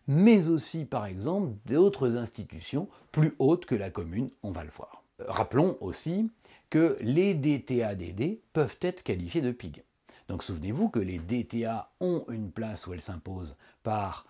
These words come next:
un rapport de compatibilité aux autres plans, mais que les D T A D D ont perdu cela. Eh bien, pour redonner de la valeur au D T A D D, eh bien, la D T A D D pourrait être qualifiée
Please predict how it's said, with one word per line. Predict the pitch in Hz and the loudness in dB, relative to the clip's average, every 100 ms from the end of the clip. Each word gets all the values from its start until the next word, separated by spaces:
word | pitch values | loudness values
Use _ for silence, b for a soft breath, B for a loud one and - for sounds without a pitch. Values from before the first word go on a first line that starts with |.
| b b b | b b b
un | 117 | -8
rapport | 98 101 113 98 | -2 -2 -2 -6
de | 82 76 b b - | -6 -12 b b 0
compatibilité | 220 202 165 147 139 120 104 104 98 | 4 4 4 0 0 0 0 -2 -6
aux | 80 | -8
autres | 80 85 | -10 -6
plans, | 127 214 247 - | -2 -2 -2 -4
mais | 107 | -2
que | 101 | 0
les | 101 90 | 0 -2
D | 73 90 123 | -4 -2 -2
T | - 95 | -2 -4
A | 82 | -4
D | 85 | -6
D | 110 240 - | -4 -4 -4
ont | 156 185 185 - | -4 -4 -4 -2
perdu | 156 107 80 | -2 -2 -8
cela. | - - - _ b b b b | -10 -14 -16 _ b b b b
Eh | 123 | -2
bien, | 135 | -2
pour | - 117 92 113 | -4 -6 -4 2
redonner | 165 156 139 127 117 | 4 4 2 2 0
de | 92 | -2
la | 90 | -8
valeur | 92 90 85 82 | -8 -8 -8 -8
au | |
D | 78 | -10
T | 78 82 | -10 -12
A | 78 | -12
D | 78 | -10
D, | 90 - _ | -10 -10 _
eh | 113 | -8
bien, | 85 85 - - | -8 -8 -12 -10
la | 110 | -8
D | 110 95 | -6 -8
T | 80 | -10
A | 80 | -16
D | 80 85 | -16 -14
D | - - b b | -12 -12 b b
pourrait | 101 98 | -6 -4
être | 120 | -4
qualifiée | - 76 - 127 | -6 -12 -8 -8